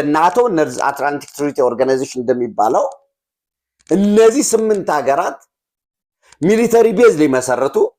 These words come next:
በጋራ ኔቪ ፎርስ ሊያቋቁሙ አየር ኃይል፣ ሚሊተሪ፣ እግረኛ፣ ኢንፋንተሪ፣ መካናይዝድ ወዘተረፈ ሊያቋቁሙ ሀሳብ ቀርቦ ነበር። ያ ከቀረበ በኋላ በወቅቱ ምን የሚል ክርክር መጣ?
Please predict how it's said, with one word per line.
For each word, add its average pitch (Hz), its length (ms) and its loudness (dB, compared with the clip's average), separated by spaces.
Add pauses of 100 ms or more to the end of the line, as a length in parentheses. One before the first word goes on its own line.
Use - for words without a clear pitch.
(480)
በጋራ 185 340 2 (140)
ኔቪ 180 340 4
ፎርስ 214 300 0
ሊያቋቁሙ 135 540 -2 (460)
አየር 151 460 2
ኃይል፣ 220 300 0 (460)
ሚሊተሪ፣ 185 500 2 (140)
እግረኛ፣ 147 400 0 (180)
ኢንፋንተሪ፣ 185 560 -2 (140)
መካናይዝድ 165 680 0
ወዘተረፈ 180 540 0 (340)
ሊያቋቁሙ 233 840 0 (520)
ሀሳብ 233 360 0
ቀርቦ 175 320 0
ነበር። - 300 -6 (800)
ያ 226 220 2
ከቀረበ 269 580 2
በኋላ 165 320 0 (1400)
በወቅቱ 233 560 4 (140)
ምን 254 180 2
የሚል 240 260 0
ክርክር 214 400 -2
መጣ? 156 240 -2